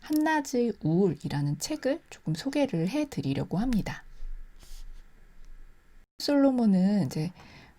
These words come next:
뭐 심리치료사거나 정신과 의사거나 그런 건 아니고 작가예요. 네, 전업 작가인데, 어, 이분이 그 자기 인생의 상당 기간을 이제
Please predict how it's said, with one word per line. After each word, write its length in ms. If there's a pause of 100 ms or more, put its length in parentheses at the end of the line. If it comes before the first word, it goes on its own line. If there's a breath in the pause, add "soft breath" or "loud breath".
뭐 460
심리치료사거나 1800
정신과 420
의사거나 720
그런 240
건 140
아니고 420 (300 loud breath)
작가예요. 960 (180)
네, 300 (380 soft breath)
전업 360
작가인데, 1000 (560 loud breath)
어, 420
이분이 880 (120)
그 540 (440 soft breath)
자기 800
인생의 640
상당 880
기간을 800
이제 140